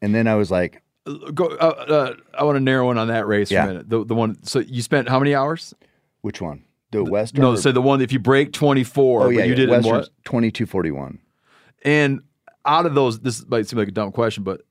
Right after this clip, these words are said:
Speaker 2: out of those hours, how many of those hours were you actually on the move? Like, did you stop
Speaker 1: Always.
Speaker 2: at all?
Speaker 1: No.
Speaker 2: So you never, you never stopped and took, like, a twenty-minute power nap?
Speaker 1: No.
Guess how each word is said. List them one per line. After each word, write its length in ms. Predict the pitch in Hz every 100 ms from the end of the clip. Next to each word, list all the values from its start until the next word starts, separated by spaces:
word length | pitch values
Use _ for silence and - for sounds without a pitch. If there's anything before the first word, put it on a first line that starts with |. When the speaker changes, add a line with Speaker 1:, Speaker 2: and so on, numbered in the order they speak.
| _ -
Speaker 2:
out 240 | 127 143
of 40 | 135
those 240 | 135 120
hours, 640 | 127 127 123 110 101 - -
how 160 | 123 131
many 160 | 127
of 60 | 117
those 200 | 120 113
hours 340 | 113 117 110
were 60 | 107
you 100 | 107
actually 440 | 110 104 107 95 -
on 200 | 110 101
the 60 |
move? 220 | 104 104
Like, 140 | 98 101
did 140 | 110
you 80 | 117
stop 240 | - 135 117
Speaker 1:
Always. 140 | 113
Speaker 2:
at 20 |
all? 300 | 113 110 123 -
Speaker 1:
No. 100 | 87
Speaker 2:
So 60 | 139
you 160 | 139
never, 180 | 151 131
you 140 | 131
never 240 | 143 139 113
stopped 340 | - 131 123
and 80 | 107
took, 140 | 123
like, 100 | 113
a 80 | 104 - _
twenty-minute 480 | - 127 113 113 104
power 260 | 113 101 95
nap? 240 | 92 -
Speaker 1:
No. 280 | 95 78